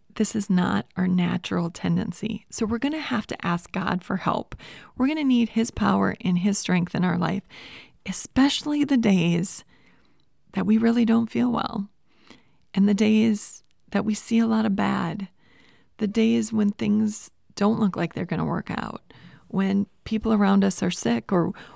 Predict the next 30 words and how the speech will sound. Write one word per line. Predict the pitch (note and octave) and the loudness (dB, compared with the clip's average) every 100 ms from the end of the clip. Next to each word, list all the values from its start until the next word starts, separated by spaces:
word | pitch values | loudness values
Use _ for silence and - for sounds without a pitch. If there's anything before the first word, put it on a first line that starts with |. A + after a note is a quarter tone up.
| - | -6
or | F#3+ G3 | 0 2
even | G#3+ A3 B3 | 2 2 4
when | G#3+ | 2
people | G#3 G#3+ - | 0 -4 0
around | F#3+ F3+ F#3 F3+ | 2 4 4 2
us | F3 - G#3+ | 0 -4 -6
die. | - F3+ F3+ - - G3+ _ - - - - - | -2 0 0 0 -4 -10 _ -20 -20 -20 -16 2
You | G3+ | 4
know, | G3+ G#3 G3+ G#3+ - | 6 6 4 -2 -2
uh, | F#3 F#3 F#3 - | -2 -2 -4 -6
this | F3+ A3 - | -2 0 2
year, | A#3 A3+ G#3+ A3 - - - _ _ _ - | 2 2 0 -2 -8 -20 -20 _ _ _ -4
so | - - G#3+ | 2 6 6
many | A#3 A3+ | 6 4
things | A3 G#3 G3+ | 4 2 2
have | F#3+ F#3 | 0 -4
stopped | - F#3 G3 - - _ _ E3+ | -2 -2 -2 -6 -16 _ _ -2
Death | F#3 B3 - | 0 0 0
is | C4 | 0
not | A3+ A3+ - | 2 2 4
one | G3 | 4
of | F#3+ - | 2 0
'em. | - G3+ _ _ _ _ _ _ - - | -8 -10 _ _ _ _ _ _ -20 -6
People | A#3+ A#3+ C4+ - | -2 0 0 0
are | G#3 | -2
still | - A3 | 0 0
dying. | G#3+ G#3+ A#3+ G3 F#3+ | 2 2 2 0 -2
We've | G3+ | -2
had | G3 F3+ | 0 0
a, | F3+ G3 | 0 -2